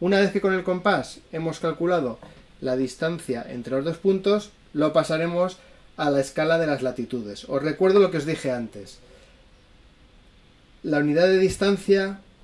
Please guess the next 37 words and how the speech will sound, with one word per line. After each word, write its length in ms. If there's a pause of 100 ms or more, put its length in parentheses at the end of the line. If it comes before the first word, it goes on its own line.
es 140
la 140
milla, 480
y 100
la 140
milla 260
corresponde 800
a 160
un 300
minuto 520 (920)
de 160
arco 220
de 80
meridiano 720
o 140
a 80
un 100
minuto 580 (340)
de 200
latitud. 560
Nunca, 560
nunca 360
miraremos 460
la 80
distancia 540
en 60
la 60
escala 300
de 80
las 160
longitudes. 640
Es 100
un 80
error 260
muy 220
común. 380
Siempre 580